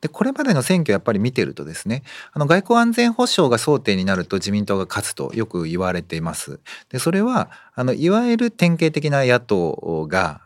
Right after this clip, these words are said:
外交安全保障にかなり真反対なスタンスをこれまで政権に取ってこられて、まあ、我々から見ると半ば少しお花畑というか、非現実的な政策を掲げ、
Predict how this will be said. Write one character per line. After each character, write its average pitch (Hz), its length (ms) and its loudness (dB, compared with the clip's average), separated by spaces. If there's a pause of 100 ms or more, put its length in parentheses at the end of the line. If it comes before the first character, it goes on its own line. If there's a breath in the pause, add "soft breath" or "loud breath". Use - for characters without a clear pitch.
(120)
外 107 160 4
交 110 200 2
安 110 120 2
全 107 120 0
保 107 140 -2
障 92 260 -2
に 104 200 0
か - 140 -4
な 151 100 4
り 107 60 0
真 98 120 0
反 135 220 2
対 80 240 -4
な 76 80 -8
ス - 80 -10
タ 80 180 -6
ン 78 80 -8
ス 104 220 -8
を 139 160 0
こ - 100 -4
れ 98 60 0
ま 90 80 0
で 85 60 -4
政 82 200 -6
権 80 140 -8
に 76 40 -14
取 87 140 -10
っ - 20 -12
て - 120 -14
こ - 140 -8
ら 82 100 -2
れ 73 100 -8
て、 76 280 -10 (420 loud breath)
ま 147 80 2
あ、 - 20 4
我 160 160 6
々 190 180 4
か 208 120 4
ら 202 100 4
見 208 100 4
る 202 100 2
と 175 120 2
半 156 240 4
ば 151 220 4 (260 loud breath)
少 - 180 -4
し 104 120 0
お 98 40 2
花 98 280 0
畑 90 360 -2
と 78 140 -10
い 78 80 -10
う 80 80 -12
か、 - 320 -10
非 120 200 -2
現 90 260 -4
実 85 200 -8
的 90 280 -8
な 131 140 2
政 87 220 -4
策 - 220 -6
を 120 60 -2
掲 90 140 -4
げ、 85 160 -6